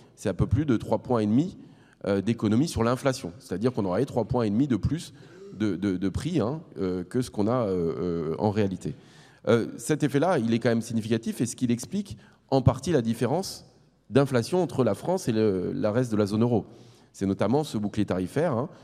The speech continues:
Donc finalement, en valeur absolue, j'avais dit, on n'a jamais eu autant d'inflation que depuis le début des années quatre-vingts. Mais en relatif, en fait, notre inflation est plutôt modérée par rapport aux autres pays européens et notamment, euh, en raison du bouclier tarifaire. Alors, même si ce,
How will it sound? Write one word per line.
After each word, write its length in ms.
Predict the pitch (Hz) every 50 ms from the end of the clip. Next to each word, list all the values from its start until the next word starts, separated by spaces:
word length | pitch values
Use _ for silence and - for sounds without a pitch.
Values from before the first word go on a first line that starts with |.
| - - -
Donc 140 | 104 107 -
finalement, 520 | - 135 139 139 139 151 147 135 - -
en 40 | 113
valeur 280 | 110 131 135 147 139 135
absolue, 500 | 131 - - 135 135 131 147 151 143 - - - - - -
j'avais 160 | - 87 90 101
dit, 80 | 113
on 80 | 123 120
n'a 80 | 92 87
jamais 220 | 95 120 120 131
eu 80 | 131 135
autant 240 | 120 - 123 123
d'inflation 640 | 120 120 117 117 123 123 117 - - 127 127 131 139 135 - - - - - -
que 80 | -
depuis 300 | 95 104 98 - 123 120
le 60 | 113
début 260 | 101 104 104 98 110 107
des 160 | 104 92 101
années 120 | 101 98
quatre-vingts. 440 | 98 104 95 - - 90 104 147 - - - - _ _ _ _ _ _ _ _ -
Mais 180 | 98 127 127 -
en 100 | 135 131
relatif, 500 | 131 143 127 120 123 - 175 202 - -
en 80 | 113
fait, 160 | 101 147 156
notre 200 | 156 127 117 -
inflation 340 | 120 113 123 117 113 - 175
est 60 | 156
plutôt 280 | 131 - - 123 - 139
modérée 440 | 131 139 156 156 143 127 117 143 -
par 140 | - 131 110
rapport 220 | 107 98 - 123
aux 140 | 123 110 101
autres 200 | 120 120 - - - - _ _ _ _ _ -
pays 120 | - 123
européens 400 | 117 104 104 - - 123 156 170
et 40 | 131
notamment, 460 | 110 104 - 104 107 135 151 143 - - - - - _ - -
euh, 140 | 101 98 85 -
en 80 | - 110
raison 240 | 110 110 104 131 131
du 80 | 117
bouclier 260 | 107 104 98 - 113 -
tarifaire. 340 | - 92 92 - - - - - _ _ _ _ _ _ _ _ _ _ _ _ _ _ _ _ -
Alors, 240 | 123 131 120 - - - - - - - - _ _ - -
même 200 | 120 175 196 185
si 200 | - - 190 175
ce, 440 | - - 147 127 120 113 101 -